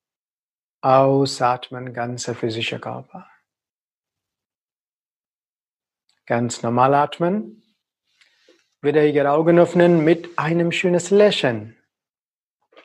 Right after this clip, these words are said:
So, ich will nachher mal grüßen, alle, alle gekommen sind. Herzlich willkommen an Sai. Und, äh, insbesondere grüße alle, äh, und auch die ganze Team in Bad Doberan, die alle schauen zusammen.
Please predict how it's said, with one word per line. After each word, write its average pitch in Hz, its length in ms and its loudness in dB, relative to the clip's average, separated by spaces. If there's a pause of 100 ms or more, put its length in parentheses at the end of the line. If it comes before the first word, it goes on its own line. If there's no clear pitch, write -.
(2000)
So, 156 240 2
ich 151 240 0
will 175 260 4
nachher 185 320 0
mal 185 380 2 (120)
grüßen, 214 560 2
alle, 196 480 2 (200)
alle 180 580 0 (160)
gekommen 185 420 2
sind. 190 320 0 (160)
Herzlich 170 440 -2
willkommen 180 800 0 (200)
an 135 200 -8
Sai. 175 480 2 (1800)
Und, 156 380 0
äh, 165 160 4
insbesondere 208 560 2
grüße 185 420 0
alle, 202 340 4
äh, 180 200 0
und 185 300 0
auch 180 180 -2
die 180 80 -2
ganze 190 320 -4
Team 220 220 -2
in 185 120 -2
Bad 160 240 2
Doberan, 190 400 2
die 170 100 0
alle 170 160 0
schauen 170 320 -2
zusammen. 160 480 -4